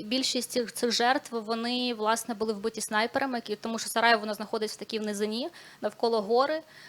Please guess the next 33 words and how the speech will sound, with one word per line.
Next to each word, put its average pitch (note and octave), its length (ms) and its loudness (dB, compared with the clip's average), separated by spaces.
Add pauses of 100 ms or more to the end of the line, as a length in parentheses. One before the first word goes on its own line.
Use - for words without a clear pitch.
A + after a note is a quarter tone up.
(120)
е, A3 180 2
і A#3+ 100 -2
місто B3 280 -2
повністю A#3+ 420 -2
прострілювалося, B3+ 1120 -2 (100)
і, A3+ 300 -4
власне, A3+ 420 0
більшість A#3 400 -2
жертв A#3 240 0
були A3 180 0
від G#3 140 -6
снайперів, B3 600 -2
і G#3 40 -2
ось G#3 140 -4
вони A3+ 120 -2
так - 160 -2
само A#3 240 4
зробили G#3+ 300 6
в G#3+ 40 2
музеї. A3 580 4
Ну, A3 120 -6
власне, G#3+ 340 -4
от G#3 80 -14 (520)
над A3 120 -2
цими A#3 180 0
експонатами A3+ 680 0
є G3+ 440 -4
снайпер, G#3 460 -4
який, G#3 280 -8
власне, G#3+ 420 -10 (1500)
це A3+ 60 -12
все - 160 -6
зробив. G#3+ 380 -2